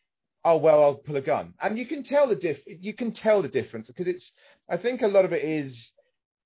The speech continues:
it's, it's small-minded pettiness on top of the toxic masculinity, on top of the bullshit. And you can see the difference, um, between what I would say someone that actually has the balls to be kind,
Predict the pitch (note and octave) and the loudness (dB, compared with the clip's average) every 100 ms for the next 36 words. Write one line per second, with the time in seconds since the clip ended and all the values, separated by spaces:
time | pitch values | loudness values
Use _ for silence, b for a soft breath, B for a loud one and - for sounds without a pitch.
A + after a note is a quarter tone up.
0 | _ E3 - - - E3+ C3+ - F3 G3 | _ -4 -4 -14 -14 -12 -12 -12 -2 2
1 | G#3 G3+ F3 E3 C#3+ - E3+ D#3+ D#3 D3+ | 2 2 -2 -4 -8 -8 -8 -8 -8 -8
2 | D3+ - - - D#3 - D3+ - C3 A2+ | -8 -12 -14 -6 -6 -4 -4 -4 -8 -10
3 | A#2 B2+ B2 B2 - B2+ C3+ B2+ - C#3+ | -10 -8 -8 -8 -8 -10 -8 -10 -12 -12
4 | C3 B2+ C3 B2 - - _ b b b | -12 -6 -6 -6 -10 -14 _ b b b
5 | G3 A3+ B3 C4+ - - B3+ G3+ G3 - | -4 -2 -4 -8 -6 -8 -8 -4 -4 -4
6 | D3+ A#2+ - - - D3 C#3+ C#3 - D#3+ | -8 -10 -12 -20 -6 -4 -4 -8 -8 -8
7 | D3+ C#3 C3+ _ _ _ D3+ F3 E3 - | -8 -12 -16 _ _ _ -2 0 0 -2
8 | E3 D#3 D3 C3+ - D#3+ D#3+ D3+ C#3+ D3+ | -2 -2 -2 -10 -8 -4 -4 -4 -4 -6
9 | - - C#3+ C#3 B2+ C3 C#3+ C#3+ B2+ A#2 | -6 -10 -4 -2 -2 -2 0 0 0 -6
10 | - - D#3 B2 B2+ - D#3+ C3+ D#2 D2+ | -14 -8 -8 -6 -8 -6 -6 -6 -6 -14